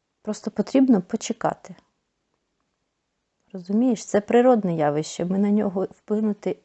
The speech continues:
не можемо. От те, що відбувається, ти на нього вплинути не можеш, тому боятися цього не потрібно.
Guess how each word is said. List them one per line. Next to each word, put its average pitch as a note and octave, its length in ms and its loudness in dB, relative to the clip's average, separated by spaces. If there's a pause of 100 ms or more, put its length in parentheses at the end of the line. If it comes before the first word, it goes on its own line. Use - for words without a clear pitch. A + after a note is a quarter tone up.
не G3+ 240 0
можемо. E3 540 -4 (640)
От F3+ 160 -6
те, F3 120 2
що F3 220 -4
відбувається, F3 760 0
ти F3+ 180 -4
на F#3 100 -2
нього E3 260 -2
вплинути G#3 720 -4
не F#3 180 -2
можеш, D#3+ 480 -2
тому F3+ 280 -2
боятися F3 640 0
цього - 440 -4
не F3 180 -4
потрібно. D#3+ 540 -8